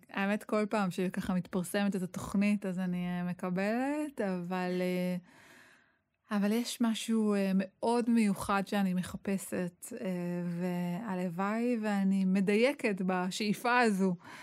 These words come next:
אה, כי איינשטיין נראה לי לימד אותנו שצריך, אה,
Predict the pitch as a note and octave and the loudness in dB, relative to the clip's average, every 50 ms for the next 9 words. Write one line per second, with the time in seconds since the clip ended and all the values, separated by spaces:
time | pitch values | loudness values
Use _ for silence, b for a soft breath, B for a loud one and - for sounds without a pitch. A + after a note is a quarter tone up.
0 | B B B B - G#3 G3 F3+ F#3 F3+ F#3 - - G3 F#3+ F#3 F3+ F3 - - | B B B B -4 -2 0 0 0 -2 -4 -4 -2 0 0 0 0 -2 -6 -12
1 | - - - F3+ F3+ G3+ A#3+ B3 - - A3 F#3+ F3 F3 F3 E3+ F3 F3 F3 F3 | -16 -10 -4 0 2 2 2 0 -2 -4 -2 -2 0 -2 -2 -2 -2 -2 -2 -2
2 | F3 F3 F3 F3+ F3+ F3+ F3+ F3 F#3+ F#3 F3+ F3 F3+ F3 - - G3+ F3+ E3+ - | -2 -2 0 0 0 -2 -4 -4 -4 -4 -4 -2 -4 -4 -6 -6 -8 -8 -8 -8
3 | - F#3 E3+ E3+ F3 - - - - F#3+ F#3 F3+ F3 F3 F3 E3+ | -8 -10 -8 -8 -8 -8 -10 -8 -6 -4 -4 -2 -2 -4 -4 -4